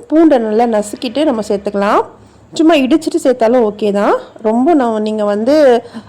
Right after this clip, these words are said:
அஹ், நல்லா அது மைய நம்ம வந்து நசுக்கணுன்ற அவசியம் இல்லை. நம்ம ரசத்துக்கெலாம் இடிச்சிட்டு போடுவோம் இல்லையா, அது மாதிரி நீங்க பூண்டை நல்லா அதை இடிச்சிட்டு நம்ம இதில் சேர்த்துக்கலாம். நான் ஒரு ரெண்டு பூண்டு நான் சேர்த்துக்கிறேங்க.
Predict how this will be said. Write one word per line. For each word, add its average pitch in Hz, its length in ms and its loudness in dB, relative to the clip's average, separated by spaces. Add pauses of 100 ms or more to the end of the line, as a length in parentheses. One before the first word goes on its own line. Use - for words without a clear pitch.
(140)
அஹ், 214 160 0
நல்லா 220 380 2
அது 262 180 0
மைய 233 440 0
நம்ம 220 280 -2
வந்து 214 260 -2
நசுக்கணுன்ற 226 560 -4
அவசியம் 202 480 0
இல்லை. 202 220 0
நம்ம 247 180 0
ரசத்துக்கெலாம் 262 600 -2
இடிச்சிட்டு 240 380 -6
போடுவோம் 202 320 -2
இல்லையா, 190 300 0 (560)
அது 285 200 2
மாதிரி 277 240 4
நீங்க 262 280 -2
பூண்டை 262 380 0
நல்லா 220 340 0
அதை 214 240 0 (520)
இடிச்சிட்டு 294 500 0 (520)
நம்ம 226 240 -2
இதில் 226 240 0
சேர்த்துக்கலாம். 208 560 -2 (440)
நான் 277 260 2
ஒரு 277 180 2
ரெண்டு 247 320 0
பூண்டு 277 300 0
நான் 240 220 -2
சேர்த்துக்கிறேங்க. 196 540 -4